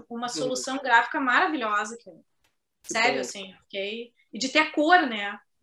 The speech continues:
Speaker 1: De ter uma cor. Eu conheço livros, né? Tem vários livros de, de poesia que eu tenho aqui que são sem títulos e é sempre, assim, um símbolozinho preto, uma coisinha, um, um, né, um, sei lá, uma
Speaker 2: Um
Speaker 1: âncora.
Speaker 2: ornamento, né?
Speaker 1: É, uma,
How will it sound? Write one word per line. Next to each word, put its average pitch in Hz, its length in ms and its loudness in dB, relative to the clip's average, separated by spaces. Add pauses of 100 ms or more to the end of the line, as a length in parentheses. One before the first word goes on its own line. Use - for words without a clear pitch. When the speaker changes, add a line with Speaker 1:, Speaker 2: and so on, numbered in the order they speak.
(180)
Speaker 1:
De 196 140 -12
ter 269 100 2
uma 311 180 2
cor. 285 160 4
Eu 254 120 2
conheço 302 440 0
livros, 294 500 -4
né? 233 140 -8
Tem 247 140 -10
vários 254 280 -6
livros 269 300 -8
de, 240 160 -10
de 214 120 -18
poesia 214 680 -8
que 262 60 -14
eu 226 60 -14
tenho 226 220 -10
aqui 226 300 -12
que - 100 -14
são 233 180 -8
sem 226 160 -8
títulos 247 520 -6
e 247 60 -2
é 254 100 2
sempre, 311 360 -4
assim, 330 320 -4
um 277 180 -4
símbolozinho 294 640 -4
preto, 262 560 -2
uma 208 220 -8
coisinha, 240 640 -4
um, 214 200 -10 (380)
um, 226 240 -8
né, 214 280 -2
um, 214 300 -6 (800)
sei 226 120 -8
lá, 254 120 -2
uma 254 120 0
Speaker 2:
Um - 60 2
Speaker 1:
âncora. 311 360 2
Speaker 2:
ornamento, 190 360 2
né? 160 260 2 (720)
Speaker 1:
É, 269 280 2
uma, 269 200 -2